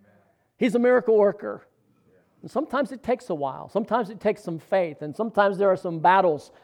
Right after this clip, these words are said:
that people go in. Things don't always happen in a day.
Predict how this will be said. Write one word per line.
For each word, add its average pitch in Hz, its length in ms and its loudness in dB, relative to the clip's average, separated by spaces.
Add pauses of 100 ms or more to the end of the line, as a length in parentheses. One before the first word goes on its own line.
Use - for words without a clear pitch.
(260)
that 160 160 2
people 196 280 -2
go 175 260 2
in. 165 280 0 (200)
Things 208 240 -2
don't 190 180 0
always 185 340 2
happen 185 340 -2
in 165 160 2
a 156 60 -2
day. 165 360 2